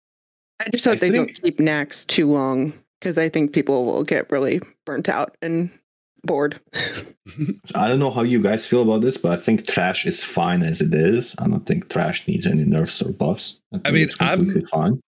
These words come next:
Speaker 3: I'm a Trash hater. I love the fact that in Wrath, like, everybody gets an A-, an A O E, and we can just bust through Trash, 'cause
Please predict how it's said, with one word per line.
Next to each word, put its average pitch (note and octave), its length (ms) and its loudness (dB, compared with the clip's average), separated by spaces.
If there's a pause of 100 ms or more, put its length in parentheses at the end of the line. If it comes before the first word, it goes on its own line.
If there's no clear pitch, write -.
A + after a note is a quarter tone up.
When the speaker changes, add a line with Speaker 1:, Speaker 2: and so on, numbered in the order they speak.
(140)
Speaker 3:
I'm D#3+ 120 -2
a F3 60 0
Trash A#2+ 460 0
hater. A2 440 2 (260)
I A2 80 -4
love A2 340 2
the G2+ 80 -6
fact G#2 380 0
that F#2+ 120 -4
in E2+ 200 -2
Wrath, F#2 420 0
like, E2+ 280 0
everybody E2 380 -4
gets F2 240 -4
an D#2 160 -14
A-, A#2 360 -2
an F2+ 160 -2
A F2+ 220 -2
O D#2+ 160 -2
E, F#2 260 0
and D2+ 180 -6
we D#2 80 -4
can - 160 -10
just D#2+ 260 -8
bust F#2 280 -4
through F2+ 160 -6
Trash, G2 500 0
'cause E2 340 -6